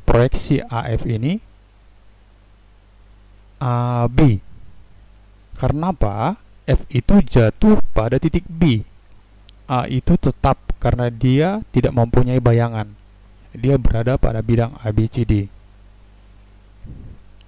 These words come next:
Proyeksi A F terhadap bidang A B C D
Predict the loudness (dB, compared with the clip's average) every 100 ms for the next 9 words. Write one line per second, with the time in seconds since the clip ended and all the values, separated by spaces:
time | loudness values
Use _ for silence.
0 | -20 0 4 4 2 0 0 0 -2 -2
1 | 0 2 0 -2 -8 -16 -20 -20 -20 -20
2 | -20 -20 -8 -4 0 0 0 0 0 2
3 | 2 2 2 2 2